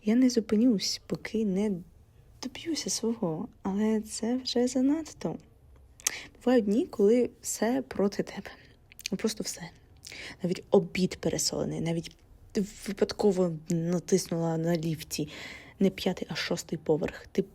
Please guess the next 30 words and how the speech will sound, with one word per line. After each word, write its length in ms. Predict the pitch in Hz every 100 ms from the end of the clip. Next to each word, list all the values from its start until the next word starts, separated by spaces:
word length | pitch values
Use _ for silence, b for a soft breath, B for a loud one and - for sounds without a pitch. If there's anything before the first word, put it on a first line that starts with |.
| - -
просто 560 | 202 190 190 - -
не 160 | 165 160
там, 360 | - 156 156
де 120 | 156 156
треба. 480 | - - - - 214 - B B B B - -
А 60 | 202
знаєш, 360 | 196 214 214 -
що 160 | 202
найбільше 540 | 190 175 165 208 - 175
дратує, 560 | 180 170 165 160 175 -
коли 160 | 190
кажуть: 400 | 185 190 - - - - - B B B B B B B - -
"Зупинись 760 | 190 190 208 254 285 - - - - - - -
і 80 | 180
спробуй 420 | - 294 294 190
завтра". 480 | - - - - - - - - - - - - - _ _ _ _ -
Легко 280 | 262 302 381
сказати, 460 | - 381 415 330
коли 200 | - 185
ти 120 | 180
так 180 | 196 190
само 420 | - - 220 220
не 120 | 208 202
пережив 540 | 196 196 190 202 202
за 140 | 190
цей 200 | 185 196
день 320 | 180 190 202 185
більше 320 | 185 190 175
десяти 400 | 185 - - 190
невдач. 680 | 196 170 185 190 - -